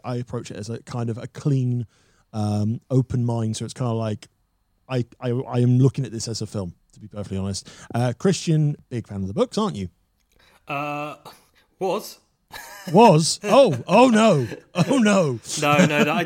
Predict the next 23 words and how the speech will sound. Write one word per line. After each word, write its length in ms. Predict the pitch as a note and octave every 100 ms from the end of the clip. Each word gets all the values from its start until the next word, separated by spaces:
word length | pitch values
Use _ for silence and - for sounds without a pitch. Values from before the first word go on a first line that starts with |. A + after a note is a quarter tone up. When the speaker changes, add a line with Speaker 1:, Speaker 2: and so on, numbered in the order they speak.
| F3
Speaker 2:
I, 100 | E3+
the 100 | E3+
books, 340 | F3 G#3+ -
the 120 | - E3
books 280 | G3+ -
are 40 | C3
great. 300 | C3+ B2 B2
The, 80 | C3+
f-, 180 | - D#3
the 80 |
first 360 | - F#3 E3+ -
two 100 | E3
in 80 | C#3+
particular 540 | C#3+ D3 - C3+ B2
are 40 | A2+
fantastic, 880 | A#2+ G#2 B2 A2+ - A2 G#2+ - -
and 220 | A2+ A#2+
Speaker 1:
Mm. 60 | A#2+
Speaker 2:
um, 240 | A2 A#2 A#2+ _ _ _ _ _
um, 520 | A#2 A#2+ A#2+ A#2 A#2 _ _ _ _ _ _ - - - - - - -
I 60 |
guess 200 | F3 G3 -
I, 160 | D3